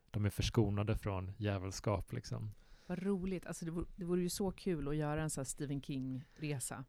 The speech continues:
Speaker 1: Ja, gud, ja.
Speaker 2: Åka till Bangor
Speaker 1: Alltså, har du
Speaker 2: och
Speaker 1: sett,
Speaker 2: Maine.
Speaker 1: eh, hans, de här portarna till hans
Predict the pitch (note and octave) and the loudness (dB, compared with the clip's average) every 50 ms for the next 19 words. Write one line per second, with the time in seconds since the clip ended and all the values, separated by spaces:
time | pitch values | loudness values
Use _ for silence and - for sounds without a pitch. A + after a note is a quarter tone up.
0 | _ - - - - - - - A2 G2 F#2+ - - - A2+ - - - - F#3+ | _ -2 -2 -2 -2 -2 -4 -4 -4 -4 -4 -6 -8 -8 -8 -10 -12 -2 2 2
1 | F3 D#3+ - - D#3+ - - C#3 C#3+ D#3 D3+ D3+ D3 D3 C#3+ - - - - - | 2 2 2 -2 -4 -4 -4 -6 -4 -4 -4 -2 -2 -2 -4 -4 -4 -6 -6 -8
2 | - - - - - - - - - - G#2 G2+ G#2 - - - - A2+ G#2+ - | -12 -18 -20 -20 -20 -16 -14 -12 -8 -6 -4 -4 -4 -6 -4 0 2 4 4 4
3 | D3+ B2 - C#3+ B2+ C3 C3+ G#2 G#2 A2+ G2 F#2 - - - - A#2+ A2+ G#2 A2 | 6 6 6 6 6 4 6 6 6 6 4 2 0 -4 -6 -6 -4 -2 0 2
4 | G#2+ G2+ G2 F#2 F2+ E2+ - - - - - B2 - - - - - - - _ | 4 4 4 4 2 0 -4 -8 -14 -10 -8 -8 -8 -4 -2 0 0 0 -2 _
5 | _ A2+ A2 A2+ B2 - - - F#2 F#2+ F2+ - - - - | _ 2 2 4 2 2 2 2 4 2 2 0 -2 -8 -14